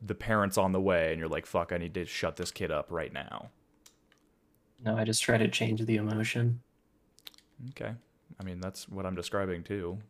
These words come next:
Speaker 1: It's just
Speaker 2: Yeah, so it is the panic. I definitely get that. It's, uh, it's great having siblings.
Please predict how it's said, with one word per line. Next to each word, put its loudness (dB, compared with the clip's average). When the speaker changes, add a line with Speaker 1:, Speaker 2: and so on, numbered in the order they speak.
Speaker 1:
It's -14
just -10
Speaker 2:
Yeah, 4
so -4
it 6
is 6
the 4
panic. 0
I 0
definitely 2
get 2
that. -2
It's, 6
uh, 6
it's -4
great -4
having -6
siblings. -14